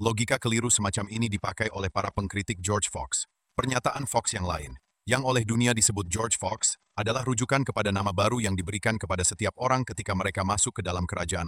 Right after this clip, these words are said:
Allah. Namun bagi mereka yang tidak terlalu mengenal Alkitab, terutama tidak memahami bahwa kerajaan, dengan pemberian nama baru, mungkin terjadi sebelum kematian jasmani,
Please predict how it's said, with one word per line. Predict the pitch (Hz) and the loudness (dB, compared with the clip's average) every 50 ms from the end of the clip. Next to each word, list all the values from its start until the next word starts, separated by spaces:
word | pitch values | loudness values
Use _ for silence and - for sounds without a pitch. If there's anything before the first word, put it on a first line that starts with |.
| - | -6
Allah. | - 87 80 71 67 - _ _ _ _ _ _ _ _ _ _ _ _ _ | -8 -8 -8 -8 -10 -12 _ _ _ _ _ _ _ _ _ _ _ _ _
Namun | 110 117 113 113 127 127 | 4 6 6 6 4 6
bagi | 113 107 104 104 | 4 4 4 2
mereka | 98 98 104 107 - 123 113 | 2 2 0 0 2 0 2
yang | 107 98 | 2 2
tidak | 95 107 101 101 - - | 0 0 -2 -2 -2 0
terlalu | 98 98 98 104 98 | 0 2 4 4 4
mengenal | 95 95 95 101 104 107 - | 4 4 4 2 2 2 2
Alkitab, | - 90 - 101 - 101 98 - _ _ _ _ _ _ | -2 -2 -2 2 2 2 2 2 _ _ _ _ _ _
terutama | _ 104 113 113 107 - 120 127 131 123 | _ 0 0 2 4 4 4 4 4 2
tidak | - 117 113 104 | 4 2 2 2
memahami | 104 101 95 90 98 - 110 107 | 4 2 2 2 2 2 2 2
bahwa | 95 90 85 87 87 | 2 2 2 2 0
kerajaan, | - 95 90 82 80 95 87 82 98 101 117 120 - _ _ _ _ _ | 0 -2 -2 0 0 -2 0 0 0 0 0 -2 -4 _ _ _ _ _
dengan | - 107 104 110 104 | 0 4 4 4 4
pemberian | - 113 107 95 104 107 101 98 | 4 2 0 2 2 2 2 2
nama | 98 95 95 90 | 2 2 0 2
baru, | 85 95 98 101 98 110 120 - _ _ _ 98 | 4 4 2 2 0 -4 -4 -8 _ _ _ 2
mungkin | 120 127 - 143 135 123 | 2 2 2 0 0 2
terjadi | 120 110 95 107 101 101 113 113 | 2 2 4 4 4 4 4 2
sebelum | - - 98 95 98 95 | 2 0 0 2 0 0
kematian | 92 - 90 90 87 - 92 90 87 80 | 0 0 0 0 0 0 0 0 0 0
jasmani, | 90 85 - - 90 87 85 87 82 76 - | 0 -2 0 0 0 0 0 -2 -4 -6 -10